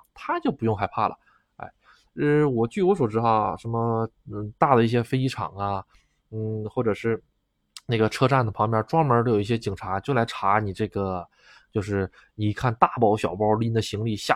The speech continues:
了飞机场，或者下了，那，那个，那个电车之后，然后呢就奔上了一个这个白牌车的，或者是白牌阿尔法的，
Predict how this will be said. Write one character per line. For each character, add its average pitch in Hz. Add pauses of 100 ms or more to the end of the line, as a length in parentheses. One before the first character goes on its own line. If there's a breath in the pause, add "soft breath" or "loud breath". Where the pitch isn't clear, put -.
了 107
飞 110
机 107
场， -
或 113
者 98
下 117
了， 98 (240 soft breath)
那， 107
那 104
个， 95 (200)
那 110
个 107
电 127
车 110
之 107
后， 104
然 98
后 123
呢 120
就 117
奔 120
上 107
了 98
一 101
个 113
这 104
个 104
白 110
牌 107
车 95
的， 87 (460 loud breath)
或 113
者 104
是 98
白 120
牌 113
阿 107
尔 117
法 -
的， -